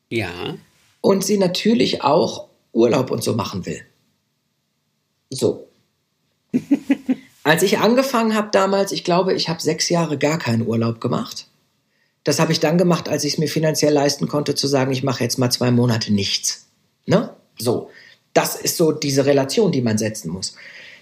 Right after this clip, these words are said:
Speaker 2: Wenn man
Speaker 1: Ich glaub
Speaker 2: natürlich einen Laden aufmacht und man hat direkt im Kopf, okay, nächsten Monat hab ich aber vier Wochen Urlaub,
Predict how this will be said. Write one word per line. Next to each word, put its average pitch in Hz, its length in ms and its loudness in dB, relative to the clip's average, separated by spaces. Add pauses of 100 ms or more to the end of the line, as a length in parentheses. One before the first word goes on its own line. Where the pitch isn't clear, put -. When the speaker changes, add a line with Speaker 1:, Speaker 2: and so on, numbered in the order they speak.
Speaker 2:
Wenn 156 220 2
man 190 80 4
Speaker 1:
Ich 180 60 4
glaub 170 100 2
Speaker 2:
natürlich 170 220 2
einen 156 200 0
Laden 196 320 2
aufmacht 127 520 -4
und 147 80 -6
man 139 180 -2
hat 170 140 0
direkt 170 280 0
im 165 100 -6
Kopf, 175 280 -2
okay, 151 300 -2
nächsten 170 360 0
Monat 160 380 2
hab - 120 -2
ich 139 140 -2
aber 135 140 -2
vier 180 220 0
Wochen 135 220 -2
Urlaub, 170 600 0